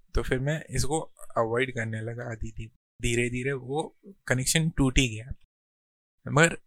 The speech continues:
इनडायरेक्टली मुझे वो पसंद थी, अच्छी लगती थी। मगर ऐसा था कि दोस्त की भी गांड नहीं मारनी है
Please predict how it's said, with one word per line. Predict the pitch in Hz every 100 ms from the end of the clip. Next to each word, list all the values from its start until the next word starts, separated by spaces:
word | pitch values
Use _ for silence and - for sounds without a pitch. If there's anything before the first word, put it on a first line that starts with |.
| _ -
इनडायरेक्टली | 135 156 151 151 160 151
मुझे | 147 123 131
वो | 151 151
पसंद | 120 - 135 120
थी, | - 113 - - - -
अच्छी | 123 - 127
लगती | 113 - 117
थी। | 113 110 165 -
मगर | 127 -
ऐसा | 120 123 127
था | 131
कि | 123
दोस्त | 113 117 110
की | -
भी | 127
गांड | 123 120 123
नहीं | 131
मारनी | 127 123 127 135
है | 143